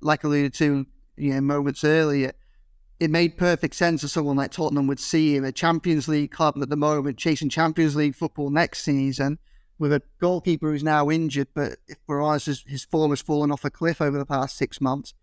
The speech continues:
made perfect sense that someone like Tottenham would go for him. Manchester United and David De Gea, you know, a few doubts over where he will be in the long term. Made perfect sense for them to be interested in him as well. You know, if he'd have moved to,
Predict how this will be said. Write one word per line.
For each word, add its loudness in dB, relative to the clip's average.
made 2
perfect 0
sense 4
that -8
someone 2
like -2
Tottenham -2
would -6
go -2
for -10
him. -12
Manchester 0
United 0
and 0
David 0
De 0
Gea, 2
you -2
know, -2
a -20
few 2
doubts 4
over 2
where 0
he 2
will 0
be 2
in 2
the 0
long 0
term. -4
Made -4
perfect 2
sense 2
for -6
them 2
to 0
be 2
interested -4
in 0
him 0
as -4
well. 0
You 0
know, 0
if -12
he'd 4
have 2
moved 2
to, 4